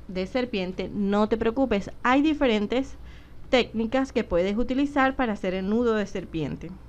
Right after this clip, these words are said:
Para mí esta es una de las más prácticas y rápidas, pero tú puedes utilizar la que se te haga mucho más fe-, fácil hacer el nudo de serpiente. Si quieres, eh, solicitar el video, puedes entrar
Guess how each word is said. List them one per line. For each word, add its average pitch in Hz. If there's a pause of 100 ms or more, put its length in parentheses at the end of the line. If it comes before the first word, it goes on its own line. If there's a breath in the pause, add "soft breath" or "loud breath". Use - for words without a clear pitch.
(300)
Para 208
mí 269
esta 269
es 285
una 277 (380 loud breath)
de 247
las 233
más 208
prácticas 247
y 226
rápidas, 220
pero 214
tú 233
puedes 247
utilizar 247
la 214
que 196
se -
te -
haga 226
mucho 240
más 170
fe-, - (180)
fácil 202 (360 loud breath)
hacer 214
el 175
nudo 208
de 165
serpiente. - (580 loud breath)
Si 226
quieres, 233
eh, 202
solicitar 185
el 202
video, 220
puedes 175
entrar 180